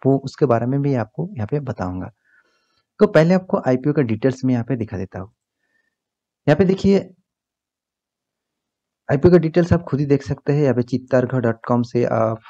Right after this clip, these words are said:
अ, खुद ही यहाँ पे देख सकते हैं। तो मैं उसी के साइट से मैं यहाँ पे दिखा रहा हूँ, आप डिटेल्स में देख लीजिए। यहाँ पे देखिए, विजय डायग्नोस्टिक सेंटर जो स्टार्टिंग हुआ था नाइनटीन एटी वन में,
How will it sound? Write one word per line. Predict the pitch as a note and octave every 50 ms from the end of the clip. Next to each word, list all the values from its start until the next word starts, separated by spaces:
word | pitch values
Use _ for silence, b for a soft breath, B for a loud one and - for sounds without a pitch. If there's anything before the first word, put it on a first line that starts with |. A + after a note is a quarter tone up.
| - -
अ, | - A2+ G#2+ G#2+
खुद | G#2+ - - B2+ A#2+
ही | B2+ C3 B2+ A2+
यहाँ | - A2+ A2
पे | - A2+
देख | G#2+ A#2 A#2
सकते | - - A#2+ - - B2
हैं। | B2+ D3+ E3+ b b b b b b b b b _ _ - -
तो | D3+ D3+ D3 - - D#3
मैं | C#3 D#3+ F3+ F3
उसी | F3+ C#3 B2+ - - F3
के | F#3 F#3 F3+ - -
साइट | - - - B2+ B2+ B2+ B2+
से | - - C#3 C3+
मैं | C3+ C3+ C3 - G#2+
यहाँ | A2+ A2 A2
पे | A2+ B2 A#2
दिखा | G#2+ A2+ G#2+ - C#3
रहा | C3+ B2+
हूँ, | A#2+ C3+ D#3+ _ _ -
आप | G#2+ G2+ G#2 G#2 A2 A#2+
डिटेल्स | A2 A2+ A2 A#2+ A#2+ A#2+ - B2+
में | B2 A2
देख | A#2 A2+ A2
लीजिए। | B2 B2 A2+ A2+ A#2 B2+ - _ -
यहाँ | A2+ A2
पे | A2 - A#2+ A#2+ A#2 A2+ - - A2+
देखिए, | G#2 A#2+ A#2 - C3+
विजय | A#2 G#2+ A#2 A2+ A2 C3 C#3 C#3
डायग्नोस्टिक | A#2+ A2 G#2 A2 A#2 A#2 A#2+ A#2+ - B2+ -
सेंटर | - - G#2+ G2+ - A2+ B2+ - _ _ _ _ _ _ _ _ _ _ _ _ _ _ _ _ _ _ -
जो | A2+ G#2+ F3 F3+
स्टार्टिंग | F3 F3 - - C#3 A#2+ C3+ C3 F#3 F3+
हुआ | D#3+ D#3+ E3+ E3+
था | F3 F3
नाइनटीन | E3+ C#3 B2 B2+ C3 C3+ - E3+ D#3+ -
एटी | A#2+ B2 B2 B2 - D3
वन | C3 A#2+ A2+ A2+ A2+
में, | A#2 C#3 E3